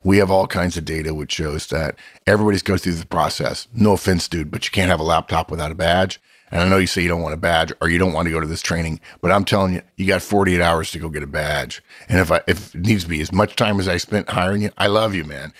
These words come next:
And as much time we went through the process, and I'm so glad we found you, and I'm so glad you accepted, but I will walk you <laughs> over there myself if I have to. And I won't like it, by the way, because you don't get to do this in a free-form way,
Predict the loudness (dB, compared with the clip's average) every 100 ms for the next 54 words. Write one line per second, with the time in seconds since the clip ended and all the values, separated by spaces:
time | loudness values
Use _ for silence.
0 | -16 -4 0 2 2 2 2 2 0 0
1 | -4 -4 2 2 2 -2 -2 -6 -6 0
2 | 2 2 0 0 -2 -2 -2 -2 -4 -6
3 | -4 0 2 4 2 0 -4 -4 -6 -4
4 | -6 -8 -18 -8 0 2 4 2 0 0
5 | 0 -2 -4 0 0 0 0 0 0 -2
6 | -4 -4 0 0 0 -6 -10 -6 -4 -4
7 | -2 -2 -4 -6 -8 -8 -16 0 2 4
8 | 4 2 0 -2 -4 -10 -12 -6 -6 -4
9 | -6 -4 -4 -6 -8 _ -20 _ -4 0
10 | 2 6 4 2 -2 -4 -8 -4 2 4
11 | 4 2 0 -10 -20 -20 _ 0 0 0
12 | 2 2 0 0 2 2 4 4 4 2
13 | 0